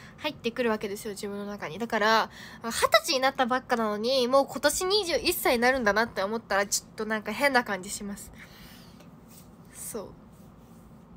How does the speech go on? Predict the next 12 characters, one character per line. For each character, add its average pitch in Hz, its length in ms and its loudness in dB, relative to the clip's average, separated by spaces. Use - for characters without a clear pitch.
う。 - 20 -8
わ 226 120 -2
か 359 120 8
り 415 100 2
や 415 120 4
す 427 160 0
い 285 80 -2
け 247 120 2
ど、 240 120 0
な 240 160 2
ん 233 80 -8
か、 220 560 2